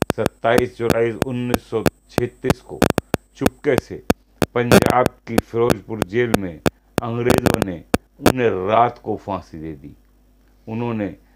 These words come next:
विद्रोह के डर से इस बात को लोगों के सामने स्पष्ट नहीं किया। उनके पार-,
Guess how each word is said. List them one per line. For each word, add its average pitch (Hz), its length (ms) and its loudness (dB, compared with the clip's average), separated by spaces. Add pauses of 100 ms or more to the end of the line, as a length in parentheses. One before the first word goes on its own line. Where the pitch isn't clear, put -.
(160)
विद्रोह 117 480 0
के 113 200 -4
डर 107 180 2
से 95 360 -8 (340)
इस 123 220 -10
बात 113 320 2
को 107 360 -6 (520)
लोगों 127 380 0
के 107 120 -8
सामने 104 460 -4
स्पष्ट - 500 -6
नहीं 101 260 -4
किया। - 340 -14 (720)
उनके 120 300 -2
पार-, 110 460 0